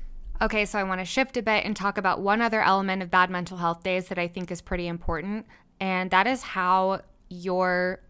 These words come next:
mental state also affects other people in your life around that day. So maybe you're a mom, you have a husband, you have kids, and that's extra hard, I would imagine, to have a bad mental health day and still feel like you need to be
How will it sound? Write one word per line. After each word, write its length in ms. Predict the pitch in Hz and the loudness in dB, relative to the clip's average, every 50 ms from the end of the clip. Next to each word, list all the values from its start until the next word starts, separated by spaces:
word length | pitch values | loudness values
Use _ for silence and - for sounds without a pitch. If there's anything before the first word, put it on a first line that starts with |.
| - - - - | -20 -20 -12 -6
mental 400 | 190 196 190 190 185 - 190 185 | -2 0 0 0 0 -2 -4 -4
state 480 | - - - - 175 175 180 220 - - | -2 -2 0 0 2 2 2 0 -2 0
also 380 | - 185 190 196 190 - 214 208 | 2 2 2 2 2 0 0 0
affects 520 | 202 196 185 - 185 175 175 175 - - - - | -2 -2 0 2 2 2 2 2 -4 -8 -4 0
other 220 | - 185 190 190 185 | 2 2 2 2 0
people 280 | - 202 196 170 180 | -4 -6 -4 -4 -4
in 80 | 180 170 | -4 -2
your 120 | 170 165 | -2 -4
life 320 | 165 160 156 - - - - | -2 -2 -2 -2 -4 -6 -8
around 260 | - 185 175 170 165 | -6 -4 -2 -2 -2
that 160 | 170 170 - - | -4 -6 -8 -8
day. 300 | - - - - 196 - - - - - - - _ | -8 -8 -8 -10 -12 -14 -18 -20 -20 -20 -20 -18 _
So 320 | - - 196 180 175 175 | -8 -4 -2 -2 -2 -2
maybe 220 | 180 185 185 185 214 | -4 -4 -4 -4 -2
you're 160 | 220 226 220 | 0 2 2
a 40 | 214 | 4
mom, 440 | 208 202 202 196 196 196 196 196 | 6 6 8 8 8 6 4 2
you 60 | 190 180 | 0 -4
have 100 | 170 - | -6 -6
a 40 | 180 | -6
husband, 380 | 170 180 185 170 - 185 180 | -6 -6 -6 -6 -6 -6 -6
you 60 | 175 170 | -6 -8
have 100 | 170 170 | -10 -10
kids, 540 | - 185 180 180 180 180 175 - - - - - - - - _ _ - | -6 -4 -2 -2 -2 -4 -6 -8 -12 -12 -12 -16 -20 -20 -20 _ _ -6
and 540 | - 185 180 175 175 170 170 170 170 175 - - _ _ _ _ _ _ - - | -4 -2 -2 0 0 0 -2 -2 -4 -6 -10 -14 _ _ _ _ _ _ -10 0
that's 360 | - 185 180 180 - - - - | 2 4 4 4 2 -4 -4 -2
extra 340 | - 190 185 - - - 180 | 0 0 0 -2 -4 -4 -4
hard, 240 | 170 165 160 - - - - - | -2 -2 -2 -4 -6 -10 -8 -4
I 120 | - 175 175 | -2 -2 0
would 120 | 170 170 | 0 -2
imagine, 560 | 170 165 160 - - - - - - 190 - - | -2 -2 -4 -4 -6 -8 -10 -10 -10 -12 -12 -10
to 140 | - 196 | -8 -6
have 420 | 180 170 185 180 175 175 175 175 170 - - - - - - - - - | -2 2 4 4 6 4 4 0 -6 -16 -20 -20 -20 -20 -20 -16 -8 -6
a 80 | 190 185 | -2 2
bad 260 | 190 185 180 185 180 | 4 6 6 6 4
mental 280 | 190 185 185 196 196 | 0 -2 -2 -4 -4
health 220 | 180 185 185 180 180 | -2 -2 -2 -2 -2
day 340 | - 175 170 170 170 175 170 - - - - _ _ | -2 0 0 0 0 -2 -6 -10 -16 -20 -20 _ _
and 180 | - 190 190 185 | -6 -6 -4 -4
still 300 | 180 - - 196 190 185 | -2 -2 0 0 0 0
feel 180 | 185 - 196 180 | -2 -2 -2 -2
like 240 | 175 175 180 - | -2 -2 -2 -4
you 80 | 190 190 | -6 -6
need 200 | 185 185 180 175 | -6 -6 -6 -6
to 260 | - - 185 175 175 | -6 -4 -4 -4 -4
be 540 | 170 170 190 185 180 180 180 175 170 170 170 | -6 -6 -4 -2 -2 0 0 0 0 -2 -4